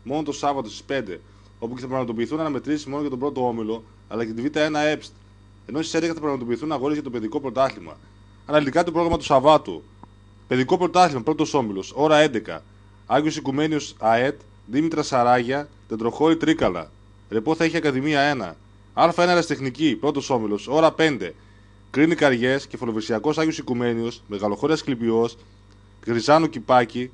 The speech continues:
Άγια Απόστολη Πεφ, Πετρόπορος Ράξα, Κρινίτσα Γλίνος, Παλαιόπληγος Λεπτοκαριά,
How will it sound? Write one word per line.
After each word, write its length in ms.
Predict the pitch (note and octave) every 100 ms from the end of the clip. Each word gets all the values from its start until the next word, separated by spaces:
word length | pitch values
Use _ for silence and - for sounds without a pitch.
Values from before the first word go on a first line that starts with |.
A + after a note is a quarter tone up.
| - -
Άγια 200 | C3 D3
Απόστολη 420 | D#3 D#3 D3 A#2+
Πεφ, 280 | B2 B2+ B2+ -
Πετρόπορος 500 | - B2+ D3 D#3+ D3
Ράξα, 520 | C#3 C3 - - C3 C3 - -
Κρινίτσα 400 | - A#2+ D3 D#3
Γλίνος, 520 | B2 B2 B2+ B2 C3 - - -
Παλαιόπληγος 440 | A2+ C3+ D3 D3+ D3
Λεπτοκαριά, 640 | A#2+ A#2 A2 A2 A#2+